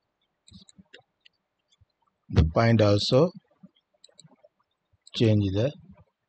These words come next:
different color. Okay, now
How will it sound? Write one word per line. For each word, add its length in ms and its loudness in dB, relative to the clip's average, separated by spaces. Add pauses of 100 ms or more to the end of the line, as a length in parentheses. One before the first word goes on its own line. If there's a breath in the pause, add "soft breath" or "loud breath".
(580)
different 460 -4 (140)
color. 240 -6 (1500 loud breath)
Okay, 300 -10 (420)
now 360 0